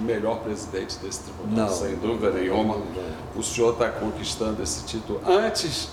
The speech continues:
Speaker 1: de, de, de terminar o seu mandato,
Speaker 2: Pois é.
Speaker 1: justamente por essa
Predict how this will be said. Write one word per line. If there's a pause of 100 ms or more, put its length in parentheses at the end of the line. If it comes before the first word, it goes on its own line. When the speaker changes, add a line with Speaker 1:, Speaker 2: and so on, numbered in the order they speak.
Speaker 1:
de,
de,
de
terminar
o
seu
mandato, (220)
Speaker 2:
Pois
é.
Speaker 1:
justamente
por
essa